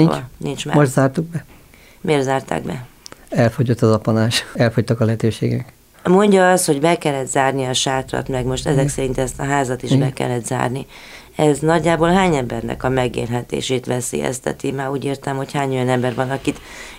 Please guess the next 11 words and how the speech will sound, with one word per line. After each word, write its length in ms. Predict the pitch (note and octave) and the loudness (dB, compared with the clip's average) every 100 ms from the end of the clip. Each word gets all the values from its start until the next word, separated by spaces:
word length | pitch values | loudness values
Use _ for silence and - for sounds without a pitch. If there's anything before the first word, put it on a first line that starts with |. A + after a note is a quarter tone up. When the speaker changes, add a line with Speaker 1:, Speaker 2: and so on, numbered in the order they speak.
| - | 0
Speaker 2:
így, 280 | D#3+ C3 - | 2 2 -2
í-, 240 | - - | -2 4
hetente 520 | F#3+ F#3 D#3 C3+ C3 C3 | 4 4 2 0 0 0
mondjuk 340 | C3 B2+ C3 | 0 0 0
megforgattak 760 | C#3+ B2+ - B2+ B2 A#2+ B2 - | 0 -2 0 0 0 -2 -4 -2
abban 260 | B2 B2 | -2 0
a 120 | B2 | 0
menekülteket 800 | B2 C3 B2 A#2 A#2+ B2+ B2 A#2+ | 0 0 -2 -2 -4 -4 -4 -4
ellátó 560 | C#3+ B2 A#2 A#2+ - A#2+ | -2 -2 -2 -4 0 0
épületben. 720 | A#2 A#2+ B2 B2 A#2 C3 B2+ - - | 0 -2 -2 -2 -4 -6 -8 -10 0
Speaker 1:
Amikor 520 | C3 D3 D3 C3+ | 2 4 4 4